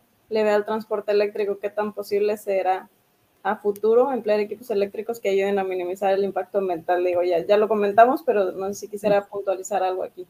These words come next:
Speaker 2: Yo, yo diría, ya, ya lo comenté, pero el futuro es vehículos cero emisiones. Ese es el futuro. Ya sea eléctricos,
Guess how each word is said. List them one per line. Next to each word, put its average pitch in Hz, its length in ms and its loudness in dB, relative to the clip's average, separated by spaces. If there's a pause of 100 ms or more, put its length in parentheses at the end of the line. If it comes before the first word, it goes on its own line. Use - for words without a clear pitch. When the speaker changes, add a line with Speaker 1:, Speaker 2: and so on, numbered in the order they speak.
(180)
Speaker 2:
Yo, 254 160 2
yo 240 160 4
diría, 285 580 2 (440)
ya, 220 300 2
ya 240 120 8
lo 277 120 4
comenté, 240 300 2
pero 233 360 2
el 226 180 8
futuro 277 440 6
es 262 240 4
vehículos 233 460 4
cero 220 160 2
emisiones. 165 600 -2
Ese 226 260 2
es 220 80 -4
el 220 100 0
futuro. 170 420 -2 (320)
Ya 196 140 4
sea 196 140 0
eléctricos, 226 720 0